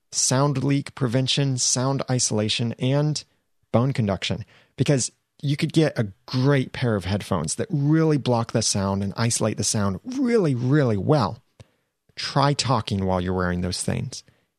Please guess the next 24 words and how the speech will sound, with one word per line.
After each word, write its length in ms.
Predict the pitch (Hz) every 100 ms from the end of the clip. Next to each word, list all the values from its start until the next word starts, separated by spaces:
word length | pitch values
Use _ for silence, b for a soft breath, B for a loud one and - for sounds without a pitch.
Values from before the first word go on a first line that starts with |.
| _
and 400 | 123 110 104 - - _ _
you'll 280 | 123 123 110
get 200 | 120 107
the 60 |
bone 300 | 98 110 110
conduction 520 | 101 101 92 - 101 -
really 720 | - 147 151 143 127 90 - _ _ _
badly, 540 | - 123 117 101 - - _ _ _ _ _ _
and 140 | 120 117
it 180 | 117 -
will 340 | 156 117 120 -
drive 520 | - 90 82 85 90
you 240 | 139 143 -
insane 880 | 147 143 131 - 151 160 165 110 113 -
trying 300 | - 123 113
to 80 | 104
work 240 | 104 107
with 160 | 107 95
these 220 | 98 92
things. 320 | - 85 - - _ _ _ _ _ _ _ _ - -
So 140 | -
it's 120 | 151
a 60 | 156
balance. 580 | 143 143 135 98 -